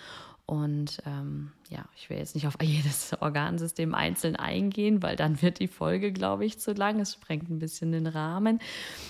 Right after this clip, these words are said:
aber einfach das nochmal bewusst zu machen, ja. Also immer auch da, ähm, um das jetzt abzuschließen, die Regenerationsfreudigkeit des Körpers, ja, und die Erholungsfreudigkeit. Also in der heutigen stressigen Zeit sind ja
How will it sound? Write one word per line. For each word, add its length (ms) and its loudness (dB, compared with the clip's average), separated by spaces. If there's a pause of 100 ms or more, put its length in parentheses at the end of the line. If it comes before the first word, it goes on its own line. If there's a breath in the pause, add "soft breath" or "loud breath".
(120)
aber 200 -2
einfach 280 -2
das 260 -8
nochmal 300 -2
bewusst 540 -4
zu 100 -4
machen, 480 -4
ja. 180 -2
Also 200 -2
immer 280 2 (640 loud breath)
auch 160 2
da, 460 2 (1600)
ähm, 300 4
um 160 2
das 200 0
jetzt 200 -2
abzuschließen, 960 4 (580 loud breath)
die 320 6
Regenerationsfreudigkeit 1700 2
des 200 -6
Körpers, 680 -4
ja, 300 2
und 240 0
die 80 -2
Erholungsfreudigkeit. 1400 0
Also 160 -4
in 140 0
der 280 0
heutigen 400 2
stressigen 880 0
Zeit 500 -2
sind 180 0
ja 160 -2